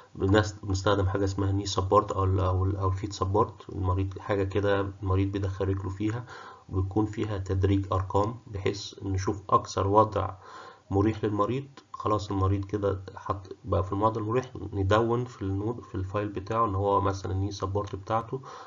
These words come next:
على رقم كذا، الفو-، الفوت support بتاعه على رقم كذا، بحيث كل جلسة نحط إيه ال-، ال-، الرقم ده أو ال-، أو الفني يحط ال-،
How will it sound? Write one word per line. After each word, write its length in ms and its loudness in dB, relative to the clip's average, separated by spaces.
على 160 4
رقم 280 2
كذا، 320 0
الفو-، 340 -6
الفوت 540 -2
support 440 -4
بتاعه 440 0
على 180 10
رقم 300 -4
كذا، 240 -10
بحيث 300 -6
كل 300 -2
جلسة 320 -4
نحط 360 -8
إيه 320 -4
ال-، 200 -4
ال-، 1080 -10
الرقم 440 2
ده 260 2
أو 260 -2
ال-، 260 -2
أو 160 -2
الفني 340 -2
يحط 380 -6
ال-، 300 -8